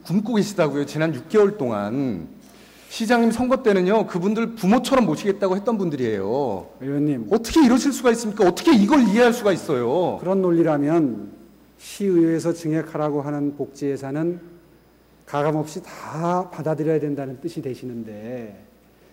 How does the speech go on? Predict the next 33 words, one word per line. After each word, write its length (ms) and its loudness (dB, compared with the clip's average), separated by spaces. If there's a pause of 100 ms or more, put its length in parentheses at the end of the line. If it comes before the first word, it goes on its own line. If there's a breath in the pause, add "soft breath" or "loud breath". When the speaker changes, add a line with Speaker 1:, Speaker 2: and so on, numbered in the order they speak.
(120)
Speaker 2:
좀 240 -6
무리한 340 0
논리 240 -2
아닙니까? 560 -6 (560 soft breath)
Speaker 1:
아니에요. 460 -2 (1000 loud breath)
가난한 560 4
어르신들 380 2
밥 220 -10
좀 380 -2
드리는 340 0
게, 180 2
점심 360 0
한 160 2
끼 80 -4
대접해 380 -2
드리는 320 -2
게, 180 0
방학 320 -2
중에 220 0
굶는 360 2
아이 600 2 (460 loud breath)
도시락 340 4
한 140 4
끼 100 -4
주는 240 -2
게 140 0
그게 260 0
그렇게 320 -2
무리한 420 2
요구입니까? 800 0 (200 loud breath)
Speaker 2:
무리한 440 0
요구는 260 2
아니지만 800 -2